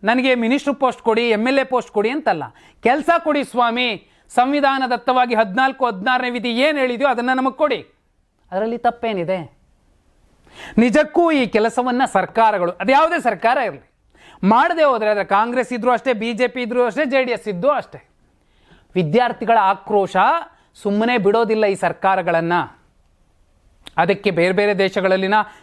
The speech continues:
ಕ್ರಾಂತಿಕಾರಕ ಹೆಜ್ಜೆಗಳೇ ಸಾಕ್ಷಿ. ಅದಕ್ಕೆ ಸರ್ಕಾರಕ್ಕೆ ಈ ವಿದ್ಯಾರ್ಥಿ ಸಂಘಟನೆ ಮತ್ತು ಕಾಂತ್ ಕುಮಾರ್ ಅವರ ಒಂದು ನೇತೃತ್ವದ ಹೋರಾಟ.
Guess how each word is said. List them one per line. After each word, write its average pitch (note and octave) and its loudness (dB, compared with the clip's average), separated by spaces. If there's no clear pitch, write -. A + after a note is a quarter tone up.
ಕ್ರಾಂತಿಕಾರಕ G3+ 0
ಹೆಜ್ಜೆಗಳೇ G#3 0
ಸಾಕ್ಷಿ. G#3 -2
ಅದಕ್ಕೆ C4 0
ಸರ್ಕಾರಕ್ಕೆ A#3 -2
ಈ G3 2
ವಿದ್ಯಾರ್ಥಿ G3+ 0
ಸಂಘಟನೆ G3 -6
ಮತ್ತು A#3 -4
ಕಾಂತ್ A3+ -2
ಕುಮಾರ್ A3 0
ಅವರ G3 0
ಒಂದು E3+ -2
ನೇತೃತ್ವದ F#3 0
ಹೋರಾಟ. A3 0